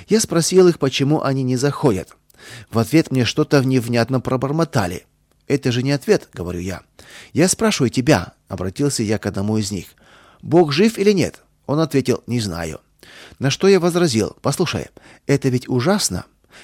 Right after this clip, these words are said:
Если он жив, то ты должен ему принадлежать. Если же нет, то тогда, пожалуйста, не считай себя членом церкви". Я обратился к другому: "Бог жив?"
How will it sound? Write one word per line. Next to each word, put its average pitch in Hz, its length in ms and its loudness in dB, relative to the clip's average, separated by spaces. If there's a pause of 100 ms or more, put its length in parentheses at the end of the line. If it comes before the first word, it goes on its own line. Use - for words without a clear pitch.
Если 156 280 2
он 165 200 2
жив, 185 300 4
то 139 100 2
ты 160 160 2
должен 156 300 4
ему 123 200 2
принадлежать. 156 760 0 (280)
Если 120 280 0
же 71 160 -10
нет, 156 320 0 (320)
то 165 100 -4
тогда, 180 280 2
пожалуйста, 180 760 2
не 147 120 0
считай 165 340 2
себя 127 240 0
членом 117 400 -2
церкви". - 480 -6 (680)
Я 202 180 2
обратился 175 460 2
к 135 60 -6
другому: 131 540 0 (100)
"Бог 131 260 4
жив?" 156 400 2